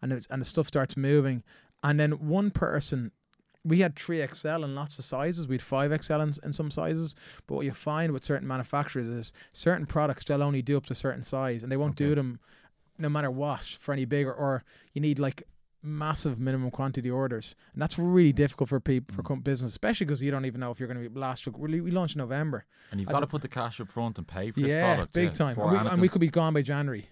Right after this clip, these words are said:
Speaker 1: You know that
Speaker 2: Wow,
Speaker 1: way. Like,
Speaker 2: wow.
Speaker 1: if we don't get off, we don't, like, we don't sell, and nothing moves. Like, that's a gone. You know.
Speaker 2: Wow.
Speaker 1: And I've been through a lot that year, so I thought, um,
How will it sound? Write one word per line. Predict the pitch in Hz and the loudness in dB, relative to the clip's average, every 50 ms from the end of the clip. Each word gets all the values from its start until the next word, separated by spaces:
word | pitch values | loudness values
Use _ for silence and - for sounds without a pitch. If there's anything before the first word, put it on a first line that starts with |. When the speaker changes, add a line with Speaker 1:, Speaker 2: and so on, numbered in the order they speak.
| _ - | _ -6
Speaker 1:
You | - 139 | -2 0
know | 151 156 | 2 2
that | 165 160 | 2 2
Speaker 2:
Wow, | 156 151 | 2 2
Speaker 1:
way. | 143 127 120 | 2 0 -2
Like, | 117 127 127 | -2 -4 -2
Speaker 2:
wow. | - 151 | -2 0
Speaker 1:
if | 156 | 0
we | 175 | 0
don't | 175 170 147 | 0 0 0
get | - 156 147 | 0 2 2
off, | 143 143 123 - - | 2 0 0 -2 -2
we | 165 | -2
don't, | 170 180 139 127 135 131 147 | 0 0 -2 -4 -6 -8 -8
like, | 135 123 143 | -6 -4 -4
we | 180 | -4
don't | 147 117 | -4 -4
sell, | - - 151 151 139 | -4 -2 -2 -2 -2
and | 123 123 127 127 | -2 -2 -4 -4
nothing | 127 123 143 147 123 131 | -4 -4 -6 -4 -2 -2
moves. | 147 139 120 - - - | -2 -2 -2 -4 -10 -14
Like, | - 123 127 | -12 -12 -8
that's | - 143 135 - 127 | -6 -6 -6 -6 -8
a | |
gone. | - - 120 127 123 113 110 | -6 -6 -4 -4 -4 -4 -4
You | 117 120 | -4 -2
know. | 123 - | -2 -2
Speaker 2:
Wow. | - - 80 73 71 - - - - - _ | -2 -2 -4 -8 -10 -16 -18 -20 -20 -12 _
Speaker 1:
And | 147 143 143 | -4 -2 0
I've | 135 151 139 | 0 2 2
been | 160 165 165 156 | 4 2 2 2
through | - - 160 143 | 2 2 2 4
a | 135 | 4
lot | 135 139 139 135 - - - - _ | 2 2 0 0 -2 -4 -12 -8 _
that | 131 113 - 131 | -6 -4 -2 -2
year, | 131 139 139 131 123 - | 0 0 2 0 -2 -4
so | - 131 | -4 -6
I | 123 | -4
thought, | - - 143 139 127 117 - - - _ | -2 0 0 0 0 -4 -8 -12 -12 _
um, | 143 135 127 123 120 120 117 110 | -4 -4 -2 -2 -4 -4 -6 -8